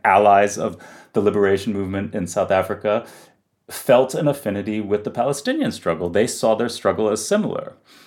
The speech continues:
They argued that they were both victims of settler colonialism and that they were having their movement restricted in South Africa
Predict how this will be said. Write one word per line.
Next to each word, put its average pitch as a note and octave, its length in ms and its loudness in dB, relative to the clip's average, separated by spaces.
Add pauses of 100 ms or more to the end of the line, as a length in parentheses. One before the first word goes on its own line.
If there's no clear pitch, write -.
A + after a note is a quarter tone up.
(240)
They F#2+ 240 2
argued F#2+ 640 2
that - 140 -2
they G2+ 80 0
were F#2 100 2
both F2+ 480 -2
victims G#2 460 -2
of - 100 -6
settler F#2+ 320 -2
colonialism A2+ 1040 -2 (560)
and F#2 240 -2
that E2+ 280 0
they F2+ 440 -4 (160)
were F#2+ 180 0
having F2+ 300 -2
their E2 160 -6
movement A2+ 580 0
restricted A2 640 -4 (140)
in D#2+ 140 -12
South D#2+ 240 -8
Africa A#2 640 0